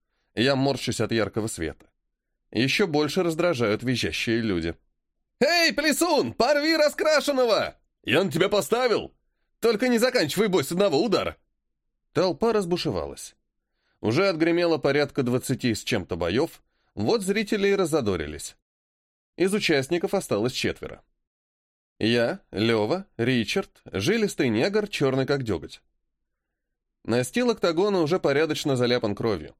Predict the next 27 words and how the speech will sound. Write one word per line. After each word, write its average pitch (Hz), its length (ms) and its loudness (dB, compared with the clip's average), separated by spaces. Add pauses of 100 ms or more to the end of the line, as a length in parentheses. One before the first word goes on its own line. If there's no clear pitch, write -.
(580)
Бои 156 300 2
вышли 131 360 0
зрелищными 117 640 0
и 107 60 0
кровавыми, 117 680 0
не 92 140 0
обошлось 190 520 0
без 170 200 0
двух 131 240 -2
убийств. 107 560 -4 (840)
Судьи 220 340 0
честно 139 420 0
пытались 104 420 0
предотвратить 117 720 0
летальный 101 500 0
исход, 254 380 -2
но 294 180 -2
таков - 400 -2
мир 156 220 2
в 190 60 -2
Ойстезе. 82 540 -4 (680)
Жертвы 165 420 0
неминуемы. 156 640 0 (720)
Я 101 260 2
ни 233 100 0
при 226 160 -2
чём. 82 360 -4